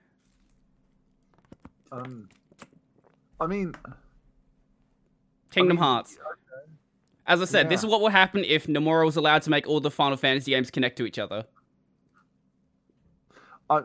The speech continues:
Speaker 1: yeah, I, I, I think at, at some point, uh, my brain stopped being able to process anything you was talking about then. I just was
Speaker 2: Uh,
Speaker 1: like, "Nope, I literally can't do
Speaker 2: y-,
Speaker 1: it."
Speaker 2: yeah, you don't want me to start explaining, uh, uh, Xehanort
Speaker 1: I like,
Speaker 2: and what
Speaker 1: I like,
Speaker 2: Norting means
Speaker 1: I like,
Speaker 2: then.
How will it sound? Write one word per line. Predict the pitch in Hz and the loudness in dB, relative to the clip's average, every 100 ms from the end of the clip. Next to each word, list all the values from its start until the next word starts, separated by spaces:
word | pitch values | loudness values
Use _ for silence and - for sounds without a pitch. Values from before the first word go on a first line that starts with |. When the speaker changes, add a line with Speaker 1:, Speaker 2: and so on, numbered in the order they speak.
| - | 2
Speaker 1:
yeah, | 160 180 127 | 6 6 6
I, | 123 160 165 123 - | 6 4 4 -2 -2
I, | 127 147 139 110 _ - | 2 2 0 -8 _ -4
I | 123 | -4
think | 120 165 156 135 - | -4 -12 -12 -16 -12
at, | 127 - - | -10 -8 -4
at | 135 | -4
some | - 143 143 | -4 -6 -6
point, | 131 123 139 160 - - | -4 -4 -4 -6 -16 -12
uh, | 120 | -8
my | 117 | -4
brain | 110 117 117 | -2 0 0
stopped | 113 117 - | 0 -4 -4
being | 113 | -6
able | 110 107 104 | -4 -4 -8
to | |
process | - 110 101 92 - | -6 -6 -6 -10 -10
anything | 107 95 110 | -10 -10 -12
you | 107 | -12
was | 98 | -8
talking | 104 98 | -8 -8
about | 92 87 | -10 -10
then. | 87 92 | -10 -8
I | 95 | -8
just | 98 - | -10 -12
was | 101 | -8
Speaker 2:
Uh, | 98 | -4
Speaker 1:
like, | 98 107 | -2 0
"Nope, | 107 - | 0 0
I | 113 | -2
literally | 101 104 - 98 | -2 -2 -4 -8
can't | 101 92 | -4 -2
do | 92 | -2
Speaker 2:
y-, | |
Speaker 1:
it." | 87 | 0
Speaker 2:
yeah, | 180 | 4
you | 175 185 | 4 4
don't | 214 226 | 2 0
want | 214 | 0
me | 202 185 | 0 -2
to | - | -6
start | 165 190 175 | -2 2 2
explaining, | 175 - 170 170 160 151 | 0 0 4 4 4 2
uh, | 151 _ _ - | -2 _ _ -10
uh, | - - 151 | -6 0 0
Xehanort | 131 143 156 156 151 | 0 0 2 4 8
Speaker 1:
I | 180 | 8
like, | 220 226 | 8 8
Speaker 2:
and | 147 | 6
what | 139 143 | 4 4
Speaker 1:
I | |
like, | 143 | 4
Speaker 2:
Norting | 156 160 160 135 | 4 4 0 2
means | 123 123 | 2 2
Speaker 1:
I | 117 | 2
like, | 117 117 | 2 2
Speaker 2:
then. | 135 | 0